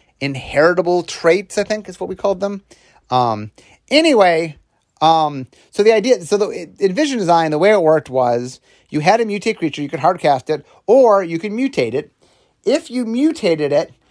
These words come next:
it would go on top of the creature. You didn't have a choice, uh, in, uh, in Vision. It would go on top of the creature. Uh, you would get any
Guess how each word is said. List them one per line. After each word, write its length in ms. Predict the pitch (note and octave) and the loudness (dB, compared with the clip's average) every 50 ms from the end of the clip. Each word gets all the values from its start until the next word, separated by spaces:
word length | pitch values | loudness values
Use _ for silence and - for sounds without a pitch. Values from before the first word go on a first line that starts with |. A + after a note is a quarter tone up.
| _ _ _ _ | _ _ _ _
it 140 | - E3+ F3 | -10 -6 -4
would 160 | F#3 F3 D3 | -4 -4 2
go 240 | C#3 G3+ A3 A3+ A3 | 2 2 4 4 2
on 100 | G#3 G3+ | 0 -2
top 340 | - - - E3+ F3 F#3+ - | -6 -4 0 0 2 2 0
of 80 | B3+ | -2
the 80 | B3 C#4 | -6 -4
creature. 380 | - - C3+ A2+ - B2+ B2+ C3+ | -2 -4 -4 -4 -2 -4 -4 -4
You 120 | C3+ C3 | -4 -6
didn't 100 | C#3 E3 | -6 -8
have 100 | F#3 E3+ | -8 -10
a 40 | D3 | -10
choice, 380 | - - E3 C#3+ C3+ B2+ - - C3+ | -4 -2 0 0 0 -2 -4 -8 -8
uh, 120 | B2+ A#2+ | -6 -6
in, 320 | B2 A#2+ - B2+ A#2+ B2 B2 | -6 -8 -10 -10 -10 -12 -14
uh, 320 | A2 A#2+ G2+ G#2+ C3+ C3+ | -16 -18 -16 -14 -14 -14
in 160 | - C3 B2 | -12 -12 -14
Vision. 280 | C3+ B2+ A2+ A2 G#2+ G#2 _ _ _ _ | -12 -12 -12 -14 -14 -16 _ _ _ _
It 60 | - D3 | -8 -4
would 80 | D3 | 0
go 60 | D#3+ | 0
on 100 | D#3+ D3+ | -2 -2
top 240 | - - G3 A3+ C4 | 0 0 2 2 2
of 80 | C4+ C#4 | -2 -6
the 60 | C#4 | -6
creature. 600 | - - F3 D#3+ - D3+ C#3+ C3+ C3+ D#3 D#3 _ _ _ _ _ _ _ _ _ _ | -2 0 0 0 0 0 2 2 2 0 -2 _ _ _ _ _ _ _ _ _ _
Uh, 180 | - C#3+ D3+ D3 | 0 0 0 0
you 120 | D#3+ F3+ F3+ | -2 -4 -4
would 120 | E3+ C#3+ | -2 2
get 200 | F#3+ G#3 G3+ F#3+ - | 2 2 2 2 0
any 440 | F#3 F#3+ G#3 A3 A3+ A3 G3+ - | -2 -2 -2 -2 -2 -4 -6 -8